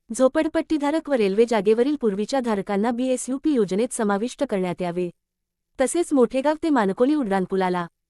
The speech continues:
लोकनेते शहीद जगनदादा गायकवाड यांचे नाव देण्यात यावे, अशी जोरदार मागणी करण्यात आली. शहीद जगनदादा गायकवाड हे बहुजन समाजातील लढवये लोकनेते होते. सन एकोणीसशे ब्याण्णव साली पाणी,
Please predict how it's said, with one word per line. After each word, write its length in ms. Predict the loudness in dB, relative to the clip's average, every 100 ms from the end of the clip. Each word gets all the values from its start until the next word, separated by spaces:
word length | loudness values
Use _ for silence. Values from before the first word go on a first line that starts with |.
| -4
लोकनेते 540 | 4 4 6 0 0 -2
शहीद 300 | 0 -2 0
जगनदादा 540 | 0 2 2 2 0
गायकवाड 480 | 0 -2 -2 0 0
यांचे 280 | 0 0 0
नाव 180 | 0 2
देण्यात 360 | 0 0 -2
यावे, 300 | -4 -2 -4 -6 _ _
अशी 260 | -4 -2 -2 0
जोरदार 380 | 0 2 2
मागणी 320 | 2 0 0 -2
करण्यात 380 | 0 0 0
आली. 280 | -2 -2 -4 -8 _ _ -12
शहीद 340 | -4 -2 -2 -2
जगनदादा 540 | -2 0 0 2 0
गायकवाड 500 | 2 0 0 -2 0
हे 220 | 0 -4 -6 _
बहुजन 400 | 0 2 2 0
समाजातील 600 | -2 0 0 2 0 0
लढवये 420 | 2 2 2 0 2
लोकनेते 460 | 2 2 0 0
होते. 360 | -4 -4 -4 -6 _ _ _ -6
सन 140 | -2 0
एकोणीसशे 480 | 0 0 0 0 0
ब्याण्णव 340 | 2 2 0
साली 300 | 0 -2 -2
पाणी, 300 | -2 -2 -2